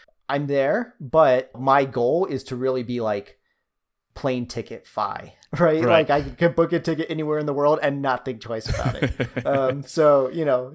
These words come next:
Speaker 1: as, as travel opens back up, you traveled a ton pre-pandemic.
Speaker 2: Yeah.
Speaker 1: Have a bunch of trips already planned this year after getting vaccinated. So, like, that's kind of my goal.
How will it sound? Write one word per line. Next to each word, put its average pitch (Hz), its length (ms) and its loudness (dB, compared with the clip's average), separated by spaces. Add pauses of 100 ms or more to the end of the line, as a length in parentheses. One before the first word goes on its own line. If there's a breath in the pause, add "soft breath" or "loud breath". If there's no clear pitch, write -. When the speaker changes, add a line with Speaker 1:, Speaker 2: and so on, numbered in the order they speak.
Speaker 1:
as, 160 220 4
as 160 220 0
travel 147 280 2
opens 143 280 -2
back 139 260 -2
up, 139 200 0
you 131 100 -8
traveled 135 340 -4
a 131 40 -6
ton 131 300 -6
pre-pandemic. 131 840 -6
Speaker 2:
Yeah. 95 240 0
Speaker 1:
Have 127 160 -4
a 123 40 -6
bunch 123 200 -4
of - 60 -16
trips 135 200 -6
already 131 200 -2
planned 127 280 -8
this 127 160 -8
year 131 120 -2
after 127 120 -10
getting 123 200 -4
vaccinated. 120 580 -6
So, 127 160 -4
like, 117 340 -2 (260 loud breath)
that's 165 260 0
kind 139 200 -2
of 123 60 -4
my 120 140 0
goal. 107 460 -4